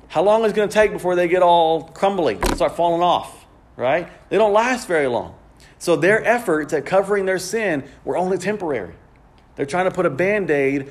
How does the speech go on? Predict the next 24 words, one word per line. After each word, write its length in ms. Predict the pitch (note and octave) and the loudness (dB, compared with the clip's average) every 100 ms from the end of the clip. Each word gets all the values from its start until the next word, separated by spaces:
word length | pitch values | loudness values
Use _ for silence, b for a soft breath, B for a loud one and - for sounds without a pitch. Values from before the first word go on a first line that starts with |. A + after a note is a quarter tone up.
| B | B
a 80 | - | -8
quick 340 | - - G3 | -4 0 0
little 180 | G3 G3 | 2 0
Band-Aid 440 | F3 G3 G3+ E3+ D3 | 0 -2 -2 0 0
on 140 | C#3+ | 0
what 140 | D3 | 0
they 120 | D3 C#3+ | 0 0
knew 180 | D3 | 0
they 140 | D#3+ D#3 | 0 -2
did 180 | C#3 C3+ | -2 -4
wrong. 300 | E3 C#3+ B2 | -4 -4 -4
It 60 | |
was 160 | B2+ G#2+ | -6 -4
not 600 | A#2+ C#3+ D#3 - - - - | -4 -2 -2 -6 -12 -10 -8
a 60 | |
permanent 480 | - C#3 C3+ C3+ C3 | -6 -6 -4 -6 -8
solution. 420 | - A#2 A#2 - - b b b - | -10 -8 -8 -12 -20 b b b -6
But 100 | B2 | -4
they're 120 | A2+ | -4
trying 420 | - C#3+ D#3 C#3+ | -4 -2 0 0
everything 280 | C#3 D#3 F3 | -2 -2 -4
they 100 | F3+ | -2
can 120 | F#3+ | -2
imagine 600 | G3 F#3+ F#3 C#3 C3 B | 0 2 2 0 -4 B